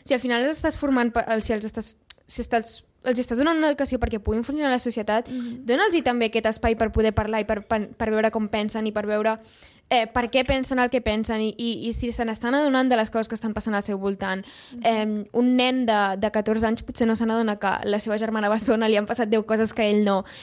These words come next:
Speaker 1: i que tu li passis una pel·li en un maltracte molt heavy, no sé si li farà adonar-se'n que realment ja està havent un impacte en la seva vida, en la vida de la seva germana o
Speaker 2: O allu-,
Speaker 1: d'algú
Speaker 2: o
Speaker 1: molt
Speaker 2: allunyar-se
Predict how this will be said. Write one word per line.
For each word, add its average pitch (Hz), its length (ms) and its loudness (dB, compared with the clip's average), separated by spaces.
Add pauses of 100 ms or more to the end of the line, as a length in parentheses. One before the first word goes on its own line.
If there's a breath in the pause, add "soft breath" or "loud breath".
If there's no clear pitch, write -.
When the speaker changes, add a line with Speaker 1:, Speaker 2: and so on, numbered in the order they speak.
(140)
Speaker 1:
i 240 120 0
que 226 180 2
tu 240 140 2
li 247 80 0
passis 262 260 0
una 262 160 2
pel·li 262 420 0
en 208 220 -2
un 214 140 -2
maltracte 226 400 0
molt 226 280 0
heavy, 240 220 2
no 226 140 4
sé 240 120 0
si 233 200 -2
li 202 120 -2
farà 220 300 4
adonar-se'n 220 500 0
que 208 120 -4
realment 214 320 0
ja 214 60 2
està 214 120 -4
havent 220 160 2
un 220 80 2
impacte 220 320 0
en 202 60 -2
la 202 80 0
seva 208 160 -2
vida, 208 260 0
en 214 80 -4
la 214 60 -2
vida 208 180 2
de 208 60 0
la 196 80 -8
seva 220 160 0
germana 208 500 0
o 202 40 4
Speaker 2:
O - 40 4
allu-, 202 160 2
Speaker 1:
d'algú 208 80 -2
Speaker 2:
o 220 60 0
Speaker 1:
molt 269 200 4
Speaker 2:
allunyar-se 240 340 2